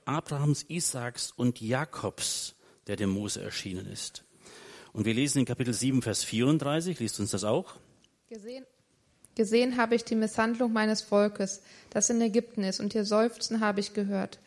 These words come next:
Speaker 2: Und ich bin herabgekommen, sie herauszureißen. Und nun komm, ich will dich nach Ägypten senden.“
Speaker 1: Wozu ist dieser Gott gekommen? Er ist herabgekommen, um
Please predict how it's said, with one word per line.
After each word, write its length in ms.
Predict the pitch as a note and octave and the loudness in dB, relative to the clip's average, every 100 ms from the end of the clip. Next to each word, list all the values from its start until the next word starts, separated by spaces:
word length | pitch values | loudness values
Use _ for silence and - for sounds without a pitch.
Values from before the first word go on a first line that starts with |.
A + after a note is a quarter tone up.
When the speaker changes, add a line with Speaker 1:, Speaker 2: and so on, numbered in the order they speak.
| - - - | -20 -12 -2
Speaker 2:
Und 120 | G#3+ | 0
ich 120 | G#3+ | 0
bin 100 | A3+ | 2
herabgekommen, 960 | A3 A3 A3+ C4+ - B3+ B3 B3 B3+ A3+ | 4 2 0 -2 -2 2 2 2 -2 0
sie 160 | A#3 | 2
herauszureißen. 1000 | A3+ G#3 G#3 - G3+ G3 F#3 F#3 G3 G3 - - _ | 4 4 2 0 -2 0 0 -2 -4 -6 -8 -20 _
Und 140 | A#3 A#3 | 2 2
nun 160 | A#3+ | 2
komm, 260 | - B3 G3+ | 2 2 2
ich 140 | G3 | 2
will 120 | G#3+ | 2
dich 140 | G#3+ G#3+ | 2 0
nach 160 | G#3+ | 0
Ägypten 420 | A3+ A3 A#3 G3+ G3 | 0 0 0 -2 0
senden.“ 400 | F#3+ F#3+ G3 G3 - _ _ _ _ _ _ - _ _ _ _ - | 0 0 -2 -6 -10 _ _ _ _ _ _ -20 _ _ _ _ -16
Speaker 1:
Wozu 500 | - A#2 C#3 - E3+ | -4 -2 0 0 0
ist 260 | E3 D#3+ - | 0 -4 -4
dieser 280 | D#3+ F3 D#3+ | 0 0 0
Gott 280 | D#3+ E3 - | -2 -4 -4
gekommen? 640 | F3 E3 F#3 G3 G#3 F#3 - - - - - - - | -2 0 2 2 0 -2 -10 -20 -20 -20 -20 -20 -8
Er 240 | A2 - | -6 -2
ist 360 | D#3+ E3 - - | -2 -2 -4 -6
herabgekommen, 1000 | A2+ G#2+ D#3 - - - - C#3+ D#3 D3 | -6 -4 -8 -8 -10 -10 -2 2 4 4
um 320 | - D3+ E3+ | 2 2 2